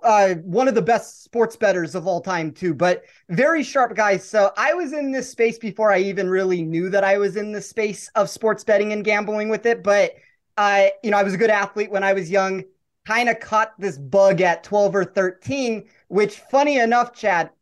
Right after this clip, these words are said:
one of the first books I ever put, purchased. So I had two books here. I liked poker. I bought Doyle Brunson's Super System. And then I got into sports betting. I bought your book of the odds.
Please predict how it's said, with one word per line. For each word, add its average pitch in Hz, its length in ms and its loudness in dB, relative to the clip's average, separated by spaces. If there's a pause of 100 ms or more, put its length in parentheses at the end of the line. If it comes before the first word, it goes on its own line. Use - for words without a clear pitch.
(100)
one 196 360 0
of 302 80 4
the 285 180 2
first 254 240 -4
books 233 260 -2
I 208 80 0
ever 214 280 -2
put, 202 340 -10
purchased. - 600 -6 (280)
So 208 100 -2
I 202 80 2
had 202 240 0
two 277 160 0
books 220 320 0
here. 151 320 -6 (240)
I 202 320 0
liked 180 260 -2
poker. 269 640 0
I 190 120 2
bought 202 300 2
Doyle 196 300 2
Brunson's 190 500 -4
Super 240 300 -6
System. 320 540 -2 (440)
And 254 180 2
then 262 120 2
I 240 100 2
got 254 180 2
into 240 220 0
sports 269 360 0
betting. 190 360 0 (100)
I 196 140 2
bought 226 320 0
your 226 160 2
book 220 260 -2
of 170 160 -10
the 196 140 0
odds. 185 500 0